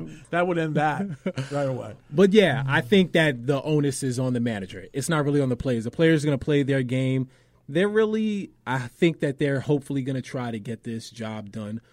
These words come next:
Speaker 2: before the new year.
Speaker 1: Well,
Speaker 2: That would
Speaker 1: it's,
Speaker 2: be at
Speaker 1: it's,
Speaker 2: least
Speaker 1: it's,
Speaker 2: ideally
Speaker 1: it's
Speaker 2: what they
Speaker 1: really interesting, and I've brought this up a number of occasions on this show, but we're now going towards the end of the decade.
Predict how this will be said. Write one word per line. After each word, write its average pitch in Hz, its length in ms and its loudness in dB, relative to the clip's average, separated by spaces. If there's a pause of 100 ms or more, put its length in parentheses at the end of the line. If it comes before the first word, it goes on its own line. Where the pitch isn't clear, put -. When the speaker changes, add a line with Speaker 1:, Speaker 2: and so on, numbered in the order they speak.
(160)
Speaker 2:
before 110 360 -6
the 101 120 -8
new 101 120 -10
year. 92 320 -14 (640)
Speaker 1:
Well, 170 140 6
Speaker 2:
That 180 60 8
would 180 100 8
Speaker 1:
it's, 147 60 2
Speaker 2:
be 180 100 8
at 170 60 8
Speaker 1:
it's, 156 60 4
Speaker 2:
least 156 160 4
Speaker 1:
it's, 147 100 -8
Speaker 2:
ideally 135 720 2
Speaker 1:
it's - 80 -2
Speaker 2:
what 123 140 -2
they 165 60 -6
Speaker 1:
really 226 340 4
interesting, 160 500 -4
and 135 100 -4
I've 151 140 -2
brought 151 220 -2
this 147 160 -10
up 131 120 -6
a 131 40 -6
number 135 240 -4
of 135 80 -6
occasions 120 420 -8
on 120 160 -8
this 113 140 -10
show, 117 360 -6
but 107 200 -16 (1200)
we're 160 140 -4
now 190 180 2
going 170 280 -2
towards 156 260 -4
the 143 80 -4
end 143 100 -2
of 135 60 -2
the 123 60 -4
decade. 120 480 -6